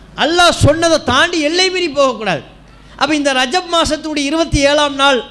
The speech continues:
அதுல தான் மேராஜ் நடந்துச்சுன்னு சொல்வது, நம்புவது,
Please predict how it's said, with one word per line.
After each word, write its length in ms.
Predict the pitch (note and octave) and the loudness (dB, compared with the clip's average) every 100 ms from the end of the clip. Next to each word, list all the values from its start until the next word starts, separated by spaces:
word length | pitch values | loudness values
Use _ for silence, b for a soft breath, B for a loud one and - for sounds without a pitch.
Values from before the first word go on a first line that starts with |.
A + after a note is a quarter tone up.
| - | -6
அதுல 280 | G#3+ D#4 D#4 | -2 0 2
தான் 160 | E4 | 2
மேராஜ் 460 | D4 C#4+ D4+ D4+ C4 | 0 2 2 2 0
நடந்துச்சுன்னு 500 | C4 C#4+ C#4+ C#4 C#4+ | 0 0 0 0 0
சொல்வது, 560 | C4 B3 C#4 C#4 B3+ C4+ | 0 0 0 -2 0 0
நம்புவது, 640 | B3 C4+ C#4+ B3 A#3+ C#4 | 0 -2 -4 -4 -2 -6